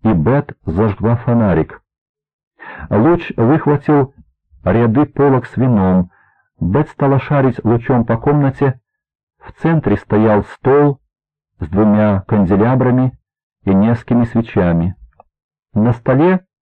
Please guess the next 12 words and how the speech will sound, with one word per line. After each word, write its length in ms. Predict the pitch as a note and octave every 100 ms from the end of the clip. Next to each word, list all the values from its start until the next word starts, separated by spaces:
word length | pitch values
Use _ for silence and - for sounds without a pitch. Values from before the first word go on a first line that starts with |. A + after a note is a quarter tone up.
| _ _ _ _
лежали 500 | F2+ A#2 G2+ D3 C3+
спичечные 720 | B2 - E3 D#3 C3+ C3 B2+
коробки. 680 | A#2 B2+ B2+ - - F#2 E2 - - - _
Я 500 | F#2 F2+ C3+ C3+ - _ _ -
зажег 600 | F2 A#2+ A2+ B2 D3 -
с 120 | F2+
десяток 540 | E2+ A#2 C3 C#3 C3 -
свечей. 640 | A2 C3 - A#2+ C3 - _ _ _ _ _
Мигающий 680 | E2+ F#2 G#2+ A2+ G#2+ - G2
свет 540 | - F2+ B2+ D3 - _ _ _ _
озарил 500 | F#2 F#2+ G#2 A2+ C3
погребок, 680 | A#2 F2+ F#2 F2+ C3 D3